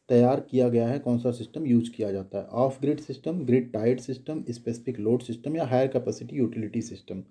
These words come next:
राइट आंसर आपका ऑप्शन बी, ग्रिड टाइड सिस्टम। Question number thirty-four है, what is the full form of the abbreviation एनएसएस used in जीएसएम architecture?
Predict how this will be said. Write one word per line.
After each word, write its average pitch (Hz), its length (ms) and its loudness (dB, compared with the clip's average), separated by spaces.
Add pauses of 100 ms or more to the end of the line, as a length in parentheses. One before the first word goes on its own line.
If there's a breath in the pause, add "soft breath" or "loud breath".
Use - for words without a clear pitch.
(600 soft breath)
राइट 143 160 6
आंसर 160 200 6
आपका 143 240 4
ऑप्शन 123 320 0
बी, 127 280 -2 (340 soft breath)
ग्रिड 147 300 4
टाइड 127 500 2
सिस्टम। 98 540 -10 (840 soft breath)
Question 147 60 4
number 170 180 4
thirty-four 147 360 4
है, 143 180 0 (460 soft breath)
what 135 120 2
is 175 80 6
the 175 120 4
full 147 200 6
form 160 240 4
of 143 80 2
the 139 160 4
abbreviation 123 720 2
एनएसएस 135 600 2
used 143 240 2
in 160 160 0
जीएसएम 123 500 4
architecture? 117 720 -6